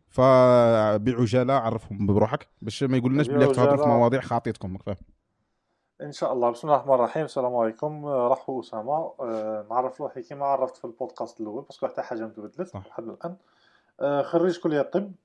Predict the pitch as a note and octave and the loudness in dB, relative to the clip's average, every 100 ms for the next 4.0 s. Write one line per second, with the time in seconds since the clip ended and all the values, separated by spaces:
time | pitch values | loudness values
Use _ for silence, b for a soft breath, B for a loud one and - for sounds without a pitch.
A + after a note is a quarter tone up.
0 | - B2 A#2+ A#2 A2+ A#2 D3+ G3+ G#2+ G#2+ | -12 -6 -4 -2 -2 0 0 -2 -12 -14
1 | - _ - A#2 A2+ - A#2+ A#2 A#2+ A#2 | -16 _ -10 -8 -8 -6 -8 -8 -10 -10
2 | A2 B2 C#3+ C3+ B2 A#2+ A2+ A2 A2 A2 | -8 -10 -10 -12 -12 -10 -10 -10 -14 -16
3 | A2+ - A#2+ A2 A2 A2+ G#2+ G#2 G#2+ | -18 -14 -14 -14 -12 -12 -12 -14 -18